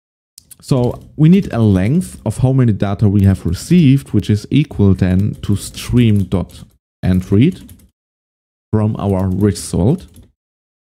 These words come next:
And then we are checking, making a security check. So if length is less or equal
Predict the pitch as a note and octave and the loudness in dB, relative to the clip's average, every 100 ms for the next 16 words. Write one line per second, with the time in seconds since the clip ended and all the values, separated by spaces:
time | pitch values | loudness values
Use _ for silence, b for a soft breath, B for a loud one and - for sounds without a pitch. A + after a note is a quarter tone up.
0 | _ B B B B _ - G#2+ D3 E3+ | _ B B B B _ 0 2 2 2
1 | D#3 D#3 - - G2+ A#2 C3 D#3 G2 A2 | 4 2 -2 -2 -2 0 0 0 0 -2
2 | G2+ G#2+ F#2 - G#2 C#3 C3 - - G#2 | -2 -4 -2 -2 0 2 2 0 -4 -2
3 | A2 - b b b _ - F#3+ - - | -2 -6 b b b _ -2 -2 -2 0
4 | G3+ - - - G#2 G2+ F#2+ F2+ C3 F3+ | -2 -4 -10 -2 0 2 2 0 -2 -4
5 | - - - _ _ G#2 - F#2+ A#2 D#3 | -12 -20 -20 _ _ -6 -2 0 0 -2
6 | - - - C#3+ - F#2 A2 | -4 -4 -2 -4 -2 0 0